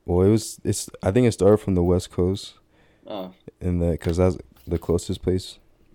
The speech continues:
Speaker 1: to, like, to America for, uh, China, I guess. And then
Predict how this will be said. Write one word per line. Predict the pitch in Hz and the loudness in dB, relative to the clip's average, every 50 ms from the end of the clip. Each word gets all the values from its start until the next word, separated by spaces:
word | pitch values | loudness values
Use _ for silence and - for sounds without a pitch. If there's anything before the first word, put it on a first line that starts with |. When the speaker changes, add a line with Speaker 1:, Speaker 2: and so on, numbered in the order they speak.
| - _ _ _ _ - - - - - | -20 _ _ _ _ -20 -20 -20 -16 -10
Speaker 1:
to, | - 82 85 | -6 -6 -4
like, | 78 82 80 78 - - - _ | -2 -2 -4 -4 -6 -10 -16 _
to | - - 80 | -8 -4 -2
America | 82 82 82 85 82 - 87 92 | -2 0 0 0 0 0 0 -2
for, | 90 - 87 80 82 80 - - - - | 0 0 0 0 0 0 -2 -6 -4 -2
uh, | 87 90 | -2 -2
China, | - - 95 92 95 98 | 0 -2 0 0 2 2
I | 98 | 0
guess. | 90 107 110 123 - - - - - - - - - - - | 0 -2 -6 -8 -10 -16 -20 -20 -20 -20 -20 -20 -20 -12 -2
And | - 95 95 92 | 0 2 4 6
then | 95 95 92 92 95 101 90 | 6 4 4 0 -4 -6 -8